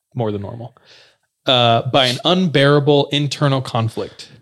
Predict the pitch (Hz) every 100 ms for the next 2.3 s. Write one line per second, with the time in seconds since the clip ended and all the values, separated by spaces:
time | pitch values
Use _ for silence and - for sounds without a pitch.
0 | _ _ _ _ _ _ _ _ _ -
1 | 107 101 98 - 151 156 - 170 175 -
2 | 131 117 113